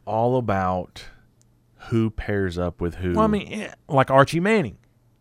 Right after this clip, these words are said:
Speaker 2: Like, you're telling me back in those days, if Archie Manning would have went to the Steelers, if Archie Manning would have went to the Colts, if Archie Manning would have went to a lot of different places,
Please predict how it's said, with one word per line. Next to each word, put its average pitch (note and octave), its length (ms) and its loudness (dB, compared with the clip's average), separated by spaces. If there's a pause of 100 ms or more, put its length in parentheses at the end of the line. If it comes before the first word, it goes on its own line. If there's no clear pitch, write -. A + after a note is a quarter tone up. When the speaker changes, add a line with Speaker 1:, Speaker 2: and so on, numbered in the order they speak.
(360)
Speaker 2:
Like, E3 260 0
you're G3+ 240 0
telling F#3 320 8
me D3 140 6
back C#3+ 260 8
in E3 80 2
those D3+ 220 2
days, A2 320 0
if G2+ 100 -2
Archie C#3+ 260 4
Manning C3+ 340 2
would B2+ 100 2
have A#2+ 80 -2
went B2+ 180 -2
to C3 100 -4
the A#2 60 -4
Steelers, G2 640 -4 (320)
if G#2 160 -4
Archie C#3 280 2
Manning C3 360 0
would B2+ 120 0
have A#2+ 80 0
went B2 200 -2
to C3 80 -6
the A#2 80 -4
Colts, - 540 -6
if G#2+ 200 -10
Archie C3 320 0
Manning B2+ 300 -2
would B2 100 -2
have A#2+ 80 -4
went B2 180 -4
to A2+ 180 -2
a - 20 -4
lot A#2 240 2
of A2 40 -8
different A2+ 280 -4
places, G2 280 -4